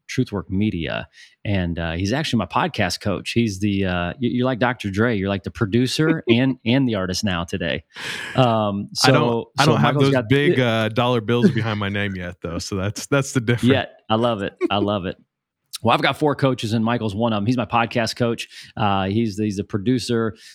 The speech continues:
Speaker 1: Uh, his company, uh, Truthwork Media, is doing a fantastic job helping me live out a dream of, uh, of just getting my story out there and, and, uh, having conversations with people. So thank you for the work. Today, what we're gonna do is we're gonna dive into your business a little bit. I want people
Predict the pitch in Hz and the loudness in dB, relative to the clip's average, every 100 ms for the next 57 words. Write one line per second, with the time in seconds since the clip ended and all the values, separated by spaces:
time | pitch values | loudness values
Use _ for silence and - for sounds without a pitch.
0 | - 101 98 113 - 123 113 110 107 95 | -4 -2 0 0 0 0 0 0 0 -2
1 | 95 - 135 113 95 110 110 104 95 92 | -4 -2 -2 -2 -2 0 0 0 -2 -2
2 | 113 98 - - 98 90 - 113 110 104 | -2 -4 -6 -4 -4 -4 -2 -2 0 -6
3 | 90 104 98 98 92 - _ _ - 143 | -6 -4 -2 -2 -4 -12 _ _ 0 2
4 | 139 120 113 113 101 95 - 101 110 101 | 2 0 2 0 0 -4 -4 -2 0 0
5 | 98 95 98 104 98 90 90 90 92 92 | -2 -2 -2 -2 0 -2 -4 -6 -4 -2
6 | 87 82 92 87 82 82 - 92 87 87 | -2 -4 -6 -4 -4 -8 -8 -8 -8 -10
7 | 92 107 95 87 - 107 95 85 87 87 | -6 -6 -6 -8 -4 -2 -2 -4 -6 -6
8 | 85 85 - 90 85 85 85 85 95 90 | -6 -10 -12 -12 -10 -10 -12 -8 -8 -6
9 | 90 87 - 92 82 82 90 - 80 90 | -8 -6 -8 -10 -12 -12 -12 -10 -4 -4
10 | 87 - - - 143 160 143 131 131 127 | -4 -8 0 2 4 2 0 0 0 -2
11 | - 117 143 165 127 127 127 127 123 123 | -2 2 2 2 0 0 0 0 0 0
12 | 131 107 110 117 113 113 147 117 101 - | 0 2 0 2 2 0 0 0 -2 -4
13 | 98 92 92 82 - - - 117 139 139 | -4 -2 -4 -6 -8 -20 0 2 2 0
14 | 123 | 0